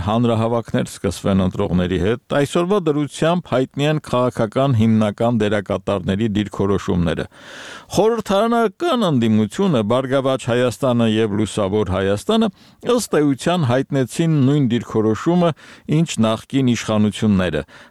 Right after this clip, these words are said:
Հանրապետական կուսակցությունը, Հայ հեղափոխական դաշնակցությունը, նրանք որոշեցին չմասնակցել ապրիլի հինգի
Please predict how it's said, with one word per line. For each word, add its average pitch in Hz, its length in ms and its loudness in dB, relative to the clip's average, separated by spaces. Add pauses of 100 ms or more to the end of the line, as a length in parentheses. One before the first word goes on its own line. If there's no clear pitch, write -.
(120)
Հանրապետական 104 960 0
կուսակցությունը, 120 880 0
Հայ 95 240 2
հեղափոխական 92 800 -2
դաշնակցությունը, 123 720 -2 (260)
նրանք 233 320 0
որոշեցին 135 600 0 (120)
չմասնակցել 131 840 -2 (160)
ապրիլի 101 480 0
հինգի 90 320 0